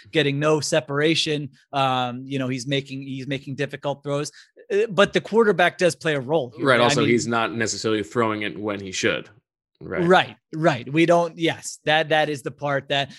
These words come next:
Speaker 1: all right, maybe he's, he's choosing the wrong receiver, uh, to throw the ball to, that kind of thing. But I did think that was pretty interesting and, like, a number to, you can sort of track this year. Is he getting to make easier throws? But he was making harder throws, basically,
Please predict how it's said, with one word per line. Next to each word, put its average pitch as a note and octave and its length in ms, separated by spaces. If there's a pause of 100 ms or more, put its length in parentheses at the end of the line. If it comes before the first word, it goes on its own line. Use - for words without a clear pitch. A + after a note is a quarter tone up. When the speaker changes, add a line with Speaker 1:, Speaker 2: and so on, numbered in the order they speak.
Speaker 1:
all D3 100
right, C3+ 160
maybe D3 280
he's, D3 340
he's D3 300
choosing D#3 480
the C#3 80
wrong D3 280
receiver, C#3 640 (220)
uh, C3 240
to B2+ 160
throw D#3 260
the C#3 100
ball D3 280
to, C#3+ 320 (240)
that E3 240
kind C#3+ 180
of B2 80
thing. C#3+ 140
But D#3 100
I D#3+ 80
did G3 240
think E3+ 200
that D3+ 140
was C#3+ 120
pretty D3+ 320
interesting C#3 480
and, C3 100
like, C3 160
a C#3 60
number D3 340
to, D#3+ 140
you D#3 160
can C#3+ 100
sort C#3 220
of C3 80
track C#3+ 340
this D3+ 240
year. C3 300 (320)
Is D3 180
he D3 160
getting C#3+ 360
to C#3 280
make D3 380 (260)
easier C#3 340
throws? C3 440
But B2 140
he C3+ 80
was C3 140
making D3 280
harder D3 340
throws, C3+ 500
basically, C3+ 640